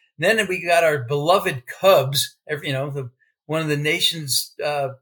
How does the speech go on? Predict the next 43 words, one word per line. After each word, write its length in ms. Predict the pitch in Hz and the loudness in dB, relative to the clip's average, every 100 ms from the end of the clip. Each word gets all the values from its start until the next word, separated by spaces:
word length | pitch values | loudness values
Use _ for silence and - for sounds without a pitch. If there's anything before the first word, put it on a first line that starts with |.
| _ - | _ -8
teams 400 | 180 175 156 127 | -4 -4 -4 -2
that 160 | 143 | -2
are 60 | 127 | -4
followed 720 | - 165 160 165 151 143 127 | -4 -2 2 2 2 0 -2
year 240 | 143 156 | -4 -4
in 180 | 156 160 | -4 -4
and 120 | 131 | -4
year 220 | 131 131 131 | -4 -4 -2
out 320 | 151 127 139 _ _ _ _ - | -2 -2 -6 _ _ _ _ 0
in 200 | 202 220 | 0 2
the 60 | 208 | 0
mix. 420 | 160 156 - - | 0 0 -2 2
I'd 180 | 170 143 | 2 4
like 260 | 147 220 220 | 4 2 2
to 80 | |
see 280 | 202 - 190 | 0 0 0
them 260 | 175 175 165 | 0 0 2
stay 400 | - 156 151 151 | 2 2 0 0
in 100 | 165 | -4
it 120 | 175 | -6
for 160 | 156 147 | -6 -6
a 80 | - | -4
couple 300 | 160 - 185 | -6 -6 -8
of 80 | 143 | -6
reasons. 500 | 135 123 170 185 - _ _ _ - | -4 -4 -6 -10 -16 _ _ _ -4
First 320 | 180 185 175 | 0 2 0
of 120 | 139 | 0
all, 400 | 147 151 147 - | 0 2 0 0
um, 380 | 143 135 135 139 | -2 0 -4 -8
the 60 | 131 | -4
Cubs 520 | 165 170 135 - - _ | 0 0 0 -6 -8 _
do 440 | 131 165 175 180 131 _ _ - | -4 -2 -2 -4 -10 _ _ 0
have 160 | 160 | 0
a 40 | 151 | 0
good 180 | 160 - | -4 2
following. 580 | 151 147 147 151 151 | 6 6 4 0 -2
And 180 | 139 135 | -2 -2
number 280 | 147 160 147 | -2 -2 -4
two, 340 | - 156 160 | -6 -6 -6
Jules, 480 | 139 151 160 160 - - _ _ | -4 -6 -6 -6 -10 -12 _ _
we 260 | 135 165 175 | -2 -2 -2
have 420 | 151 156 156 147 156 | -2 0 0 -2 -4
a, 400 | 151 143 139 131 | -2 0 0 -4